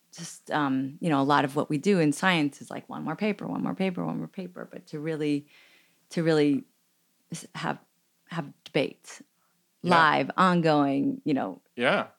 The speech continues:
Speaker 2: One more thing before we get back to the political stuff. Um, mentoring, 'cause I
Speaker 1: Mm-hmm.
Speaker 2: saw you got a prize for it.
Speaker 1: Uh-huh.
Speaker 2: Anything you wanna say about that part of your job?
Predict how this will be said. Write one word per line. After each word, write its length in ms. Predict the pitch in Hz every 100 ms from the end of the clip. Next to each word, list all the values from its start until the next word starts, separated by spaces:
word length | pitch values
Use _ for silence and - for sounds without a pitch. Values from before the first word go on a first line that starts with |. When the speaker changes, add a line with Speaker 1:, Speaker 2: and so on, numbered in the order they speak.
| _ -
Speaker 2:
One 160 | 196
more 120 | 196 180
thing 180 | 151
before 220 | 120 - 123
we 100 | 113
get 200 | 117 -
back 200 | 110 -
to 80 |
the 60 | 107
political 600 | - 110 107 107 104 107
stuff. 760 | - - - - 104 104 - - _ 131
Um, 480 | 113 107 107 110 - _ _ -
mentoring, 680 | 123 127 143 143 165 190 208 - _ -
'cause 140 | -
I 40 |
Speaker 1:
Mm-hmm. 60 | 123
Speaker 2:
saw 160 | - 127
you 160 | 123
got 100 | 120
a 60 | 110
prize 400 | - 113 117 123
for 240 | - 151
it. 200 | 180 208 -
Speaker 1:
Uh-huh. 300 | 180 160 139 143 _ _
Speaker 2:
Anything 300 | 151 151 143
you 80 | 135
wanna 160 | 127 123
say 260 | - 120
about 280 | 120 120 117
that 160 | 113 -
part 180 | 117 113
of 100 | 113
your 200 | 113 113
job? 520 | - 110 113 117